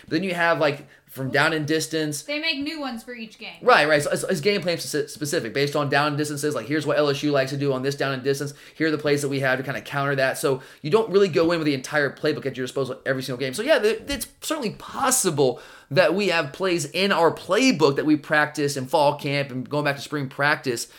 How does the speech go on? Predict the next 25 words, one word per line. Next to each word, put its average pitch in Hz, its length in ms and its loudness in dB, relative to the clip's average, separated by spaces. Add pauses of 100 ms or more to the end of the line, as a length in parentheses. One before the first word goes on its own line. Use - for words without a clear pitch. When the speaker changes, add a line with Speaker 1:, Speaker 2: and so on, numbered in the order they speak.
(260)
Speaker 1:
that 160 140 4
we 156 120 0
haven't 147 420 0
used 190 540 2
yet. 110 320 -2 (360)
But 170 180 4
it - 20 10
doesn't 214 180 6
mean 208 180 4
we're 185 60 4
gonna 180 160 6
use 160 380 0
them 156 100 0
in 147 80 0
this 127 220 0
game. 113 420 2
Maybe 151 260 -2
we 302 80 2
will, 139 220 2
maybe 143 300 -4
we 165 80 -2
won't. 170 280 -2
I 123 160 0
don't 151 220 2
know. 151 300 2